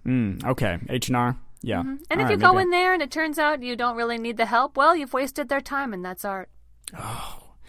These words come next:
Speaker 1: so that's what it is. That's really what we're zeroing in on.
Speaker 2: Mm-hmm.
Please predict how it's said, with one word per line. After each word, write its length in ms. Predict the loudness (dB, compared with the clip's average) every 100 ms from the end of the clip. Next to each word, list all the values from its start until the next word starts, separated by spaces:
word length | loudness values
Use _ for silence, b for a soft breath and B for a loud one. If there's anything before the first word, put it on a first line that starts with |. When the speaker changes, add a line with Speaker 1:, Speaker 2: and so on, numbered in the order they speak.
| B B
Speaker 1:
so 140 | -2
that's 540 | 0 4 6 6 6 4
what 180 | 4 2
it 140 | 0
is. 180 | -4 0
That's 280 | 2 4 2
really 400 | -2 2 4 4
what 220 | 4 2
we're 100 | 2
zeroing 500 | 2 4 4 4 4
in 120 | 2 2
on. 200 | -2 -4
Speaker 2:
Mm-hmm. 160 | -10